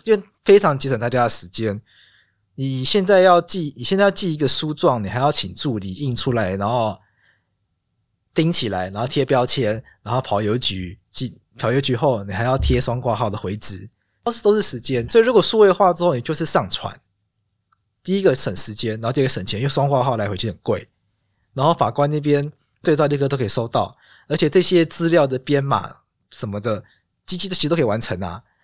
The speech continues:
法官那边书记官不用再去记录了，因为法官那边什么时候收到，比如杨贵志律师收了寄来什么书状，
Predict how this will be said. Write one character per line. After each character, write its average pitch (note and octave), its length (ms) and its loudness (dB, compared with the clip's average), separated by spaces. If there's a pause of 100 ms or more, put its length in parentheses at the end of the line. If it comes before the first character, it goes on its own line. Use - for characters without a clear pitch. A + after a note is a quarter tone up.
(140)
法 - 140 4
官 F#3+ 160 6
那 G3+ 100 4
边 F#3+ 260 4
书 F#3+ 160 0
记 F#3+ 160 -2
官 E3+ 380 0 (380)
不 D#3 100 0
用 F#3 160 6
再 F#3 100 4
去 E3+ 120 0
记 D#3 200 -2
录 D#3 120 2
了， B2+ 160 2
因 F3 80 4
为 E3+ 60 2
法 - 280 -4
官 D3+ 120 0
那 D#3+ 60 2
边 E3+ 80 2
什 C#3+ 140 0
么 A#2+ 60 -6
时 D3 60 -2
候 D#3 40 2
收 C#3+ 220 0
到， C#3 240 0 (720)
比 D#3+ 100 -6
如 D#3+ 60 0
杨 D#3 160 0
贵 G3 120 6
志 F#3 160 2
律 F3+ 140 2
师 D#3 240 0
收 E3 160 4
了 D#3 100 2
寄 - 140 -4
来 C3+ 100 2
什 A2+ 160 -2
么 G2+ 80 -4
书 C3+ 200 -2
状， B2+ 240 0